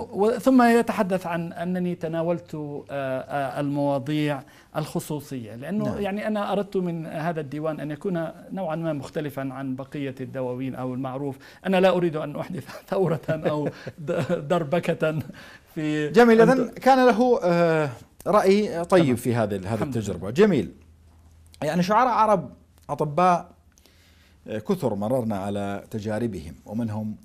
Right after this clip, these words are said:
Speaker 2: السوري الذي حضرتك مررت عليه، وهو وجيه، وجيه البارودي صاحب هذا البيت الذي يقول: "أتيت إلى الدنيا طبيبا وشاعرا، أداوي بطب الجسم والروح بالشعر". آه، جميل. أيضًا، آه، الشاعر المصري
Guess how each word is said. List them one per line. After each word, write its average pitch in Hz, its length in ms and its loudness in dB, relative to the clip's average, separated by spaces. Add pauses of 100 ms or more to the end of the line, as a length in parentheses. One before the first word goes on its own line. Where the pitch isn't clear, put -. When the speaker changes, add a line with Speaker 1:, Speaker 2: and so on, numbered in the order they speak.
Speaker 2:
السوري 101 460 -6
الذي 95 300 -8 (140)
حضرتك 107 480 -8
مررت 104 280 -8
عليه، 101 180 -8
وهو 98 260 -6
وجيه، 95 440 -8
وجيه 101 280 -8
البارودي 117 600 -2 (440)
صاحب 110 340 -6
هذا 113 160 0
البيت 123 520 -2 (420)
الذي 107 240 -4
يقول: 107 460 -4
"أتيت 101 560 -8
إلى 101 180 -8
الدنيا 104 340 -6
طبيبا 98 460 -10
وشاعرا، 95 640 -8 (300)
أداوي 110 380 0
بطب 101 380 -8
الجسم 110 360 -6
والروح 107 520 -6
بالشعر". 92 480 -12 (760)
آه، 104 200 -4
جميل. 101 440 -6
أيضًا، 147 440 -2
آه، 120 380 -6
الشاعر 104 360 -6
المصري 107 500 -4